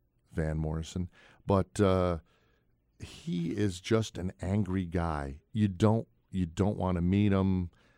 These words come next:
You don't wanna get into his vortex of road managers and people working around him. Uh, on record,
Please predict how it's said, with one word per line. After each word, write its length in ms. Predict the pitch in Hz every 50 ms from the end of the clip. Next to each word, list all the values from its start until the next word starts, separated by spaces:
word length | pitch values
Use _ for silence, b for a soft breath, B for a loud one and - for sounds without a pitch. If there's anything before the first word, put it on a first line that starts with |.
| _ _ _
You 140 | - 92 90
don't 100 | 90 95
wanna 220 | 98 101 101 98
get 200 | 87 95 95 90
into 460 | 95 92 87 85 - - 95 90 87 78
his 240 | 87 85 80 76
vortex 840 | 80 73 76 87 87 95 95 - - - 90 87 82 - - - -
of 400 | 80 76 76 73 73 71 69 76
road 300 | 80 87 90 95 98 90
managers 840 | 87 90 92 92 90 90 85 78 85 87 87 87 87 85 82 73 69
and 140 | 67 71
people 260 | - 92 90 78 85 82
working 220 | 82 85 76 78
around 300 | 80 78 80 82 82 82
him. 100 | 82 80 - _ _ _ _ _ _ _ _ _ _ -
Uh, 400 | 80 78 76 73 73 71 67 69 73 - _ _
on 300 | - 92 98 98 92 82
record, 720 | 82 92 92 95 - - 117 117 120 120 117 110 104 92